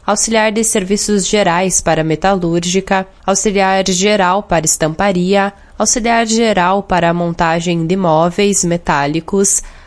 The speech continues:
auxiliar de carga e descarga, alimentador de linha de produção, aplicador de adesivos,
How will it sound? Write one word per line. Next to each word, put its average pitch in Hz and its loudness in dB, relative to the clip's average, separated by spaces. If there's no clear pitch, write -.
auxiliar 208 0
de 220 -2
carga 214 -4
e 226 0
descarga, 185 -2
alimentador 208 0
de 175 0
linha 165 -2
de 156 -4
produção, 170 0
aplicador 214 -2
de 196 -2
adesivos, 190 0